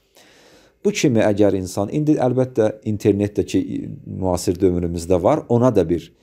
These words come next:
demirəm, tamamilə aradan, e, alasan, e, və internetə məhdudiyyət yaradasan, internetə, televiziya kanallarına, bunu demirəm.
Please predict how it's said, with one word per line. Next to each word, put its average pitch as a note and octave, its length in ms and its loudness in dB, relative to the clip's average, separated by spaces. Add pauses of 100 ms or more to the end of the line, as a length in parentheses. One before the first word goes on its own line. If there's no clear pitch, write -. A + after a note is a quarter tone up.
(140)
demirəm, G#2+ 320 -2
tamamilə F#2 800 0
aradan, F2+ 480 0 (240)
e, F2+ 320 -6 (240)
alasan, F2+ 640 0
e, G2 220 -6
və F#2+ 180 -2
internetə F#2 460 -2
məhdudiyyət F#2 640 0
yaradasan, F2+ 640 0
internetə, F#2 580 -4 (720)
televiziya G2 640 0
kanallarına, G#2+ 640 0
bunu E3 200 0
demirəm. E2+ 340 0